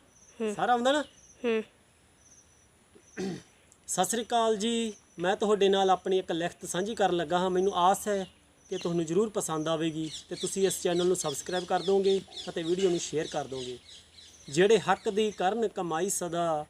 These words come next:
Speaker 2: ਉਹਨਾਂ ਨੂੰ ਪੈਂਦੀ ਪੈਸੇ ਦੀ ਥੋੜ ਨਹੀਂ। ਜਿਨ੍ਹਾਂ ਨੇ ਸੱਚੇ ਰੱਬ ਨੂੰ ਮੰਨ ਲਿਆ, ਉਹਨਾਂ ਨੂੰ ਹੋਰ ਕਿਤੇ ਮੰਨਣ ਦੀ ਲੋੜ ਨਹੀਂ। ਜਿਹੜੇ ਔਖੇ ਵੇਲੇ ਮਦਦ ਕਰਨ ਗਰੀਬਾਂ ਦੀ, ਉਹਨਾਂ ਦੇ ਦਿਲ 'ਚ ਹੁੰਦਾ ਕੋੜ ਨਹੀਂ।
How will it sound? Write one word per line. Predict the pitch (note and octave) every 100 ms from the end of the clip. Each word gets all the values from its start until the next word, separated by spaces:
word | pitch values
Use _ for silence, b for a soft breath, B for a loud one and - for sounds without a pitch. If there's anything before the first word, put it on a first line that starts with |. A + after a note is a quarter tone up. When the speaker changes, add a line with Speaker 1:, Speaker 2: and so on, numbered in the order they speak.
| _ - -
Speaker 2:
ਉਹਨਾਂ | F#3 G3
ਨੂੰ | F#3+ F#3
ਪੈਂਦੀ | - F3+ G3 G3
ਪੈਸੇ | F#3 F3 F3 G3 F#3
ਦੀ | E3 D#3 -
ਥੋੜ | D#3 F#3+
ਨਹੀਂ। | F#3 E3 F#3 D#3+ E3 - _ _ _ -
ਜਿਨ੍ਹਾਂ | C#3+ A3 G3+
ਨੇ | F3
ਸੱਚੇ | F3+ F#3 F3+ G3+ E3+
ਰੱਬ | F3 F3+
ਨੂੰ | G3+ F#3
ਮੰਨ | D#3+ F3 G3+
ਲਿਆ, | E3+ D#3+ D3+ - - - -
ਉਹਨਾਂ | F#3 G3+
ਨੂੰ | F3 D#3+
ਹੋਰ | D#3 G3+ A3+
ਕਿਤੇ | G3 F3+ F3+
ਮੰਨਣ | E3+ E3 F3+
ਦੀ | F#3 D#3+ E3+
ਲੋੜ | D#3 D#3+ F#3+
ਨਹੀਂ। | F#3+ D#3 E3+ C#3+ C#3 _ _ - - -
ਜਿਹੜੇ | C#3+ E3+ F3
ਔਖੇ | F3 F#3 G3+ E3+
ਵੇਲੇ | E3+ F#3+ F#3+
ਮਦਦ | E3+ E3 F3+
ਕਰਨ | F3+ - E3+ A3 F#3+ C#3 _ _ _ _ _ _ _ D#3+
ਗਰੀਬਾਂ | F3+ D#3 G#3 G3+
ਦੀ, | F#3+ D#3+ C#3 - _
ਉਹਨਾਂ | E3+ F#3+ F#3
ਦੇ | E3+ E3
ਦਿਲ | D#3+ F#3
'ਚ | F#3
ਹੁੰਦਾ | F#3 E3 F3 F3
ਕੋੜ | E3 - F#3+ G#3+
ਨਹੀਂ। | F#3+ F3 F#3+ D3+